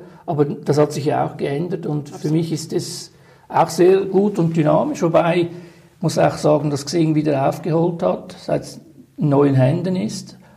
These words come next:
Speaker 1: hat
Speaker 2: Ja.
Speaker 1: wirklich massiv Fortschritte gemacht und das, das, was mich da ein bisschen stört, ist, dass man immer diese Premium-Mitgliedschaft dann bei Events, damit man da so,
Speaker 2: Ja,
Speaker 1: das ist
Speaker 2: genau.
Speaker 1: mir einfach, das finde ich jetzt ein bisschen teuer
Speaker 2: Mhm.
Speaker 1: für das, was ich dann das brauche, oder? Also für mich geht die normale immer noch, ein bisschen
Speaker 2: Mhm.
Speaker 1: mit Umständen, aber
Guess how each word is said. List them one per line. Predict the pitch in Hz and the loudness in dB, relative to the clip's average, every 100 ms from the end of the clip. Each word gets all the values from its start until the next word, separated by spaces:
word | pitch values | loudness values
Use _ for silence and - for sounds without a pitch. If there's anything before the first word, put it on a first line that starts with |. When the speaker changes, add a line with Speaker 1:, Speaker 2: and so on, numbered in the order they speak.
| - | -8
Speaker 1:
hat | - | -2
Speaker 2:
Ja. | 214 151 | 0 0
Speaker 1:
wirklich | 151 170 - | 0 -4 -2
massiv | 156 - 160 160 | -2 0 -2 -2
Fortschritte | 156 160 - 165 165 156 | -2 -2 0 -4 -2 -2
gemacht | 151 151 151 - | 2 2 0 -4
und | 139 131 135 - - - - - | -4 -4 -10 -14 -20 -20 -20 -20
das, | - - _ _ _ - | -20 -20 _ _ _ 0
das, | 151 156 | 2 2
was | 160 | -2
mich | 156 | 2
da | 170 165 | 4 4
ein | |
bisschen | 160 156 - | 4 0 -2
stört, | - 156 156 | 2 4 4
ist, | 160 - | 0 -6
dass | - | -2
man | 147 | 0
immer | 151 | 2
diese | 139 139 139 | 0 -2 -4
Premium-Mitgliedschaft | 135 143 160 160 156 160 160 160 156 151 156 143 - | 0 0 2 2 2 2 0 2 0 0 2 2 0
dann | 147 | -2
bei | 139 143 151 | 0 0 -2
Events, | 254 143 131 147 165 165 | -4 0 2 2 0 -2
damit | 139 151 139 | -2 -2 -2
man | 143 | 0
da | 139 135 | 0 0
so, | 139 - - 190 | -4 -8 -10 -6
Speaker 2:
Ja, | 190 | -4
Speaker 1:
das | 156 | -2
ist | - | 0
Speaker 2:
genau. | 143 | 2
Speaker 1:
mir | 131 | 2
einfach, | - - - | -2 -14 -12
das | - | -8
finde | 151 151 | 0 0
ich | 139 | 2
jetzt | 147 143 | -2 -2
ein | |
bisschen | 139 - 131 | -4 -4 -6
teuer | - 143 160 180 185 175 - | 0 2 4 2 0 -6 -12
Speaker 2:
Mhm. | 202 196 170 | -8 -6 0
Speaker 1:
für | |
das, | 151 151 | 2 2
was | 139 | 0
ich | 160 - | -2 -2
dann | 175 147 | 0 2
das | 143 - | 0 0
brauche, | 131 110 135 131 123 | -2 -2 -4 -4 -6
oder? | 120 156 | -6 -6
Also | 143 143 | -6 -6
für | 135 | -4
mich | 147 147 | -4 -2
geht | 156 151 | -2 -2
die | - | -2
normale | 139 135 135 151 143 | 0 4 4 6 4
immer | 180 | 2
noch, | 185 190 185 | 2 -2 -2
ein | 156 | -6
bisschen | 151 180 | -4 -2
Speaker 2:
Mhm. | |
Speaker 1:
mit | 147 | 2
Umständen, | 160 165 165 175 180 156 160 | 4 2 0 -2 0 0 -2
aber | 139 143 | -2 -4